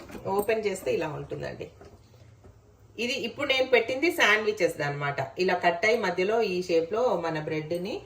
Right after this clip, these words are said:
టూ పీసెస్ గా శాండ్‌విచ్ లాగా వస్తాయి. ఇందులో రకరకాల మన వేఫర్స్ అయితే ఎలా పెట్టాలి, ఆ, టెంపరేచర్ రెగ్యులేషన్ కి అన్-,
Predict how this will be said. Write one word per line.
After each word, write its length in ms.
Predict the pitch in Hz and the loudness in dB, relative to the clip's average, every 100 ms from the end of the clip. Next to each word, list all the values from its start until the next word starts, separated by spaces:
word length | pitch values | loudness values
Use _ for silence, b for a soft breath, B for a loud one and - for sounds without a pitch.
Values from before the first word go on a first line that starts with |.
| B B 196 | B B -2
టూ 120 | 196 | 0
పీసెస్ 340 | 196 196 175 | -2 -4 -2
గా 160 | 190 302 | 0 0
శాండ్‌విచ్ 580 | 233 180 185 185 185 175 | 2 2 2 0 -2 0
లాగా 280 | 175 175 | 0 2
వస్తాయి. 540 | 170 - 151 165 247 427 B B - | 0 0 -2 0 0 -2 B B -8
ఇందులో 360 | 220 226 233 233 226 202 196 180 202 | -2 0 4 6 4 2 -2 -2 0
రకరకాల 880 | 208 214 214 214 208 202 196 185 - - - 196 | 0 2 2 6 8 8 6 4 0 -6 -8 -2
మన 340 | 196 185 180 - - 175 | 0 2 0 -2 -10 -8
వేఫర్స్ 580 | 180 196 - 214 - 190 | 2 2 4 2 2 0
అయితే 280 | 185 196 | 0 0
ఎలా 300 | 190 185 180 | 0 4 4
పెట్టాలి, 800 | 175 180 - 175 175 175 175 175 B B - | 4 0 6 8 8 6 2 0 B B -2
ఆ, 360 | 185 180 180 175 - | 4 6 6 4 2
టెంపరేచర్ 580 | 190 226 220 208 202 170 | 2 4 2 4 0 2
రెగ్యులేషన్ 640 | 170 175 170 170 156 156 | 2 4 2 2 -2 2
కి 80 | 214 | 2
అన్-, 260 | 190 165 | 2 -2